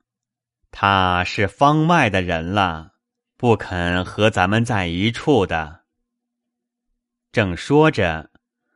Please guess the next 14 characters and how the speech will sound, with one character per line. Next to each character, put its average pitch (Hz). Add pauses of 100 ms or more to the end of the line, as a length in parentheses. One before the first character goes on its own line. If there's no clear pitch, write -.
(300)
外 180
头 87
传 104
进 170
话 139
来 92
禀 92
说 107 (1120)
：“前 156
日 240
老 101
爷 95
吩 190
咐 90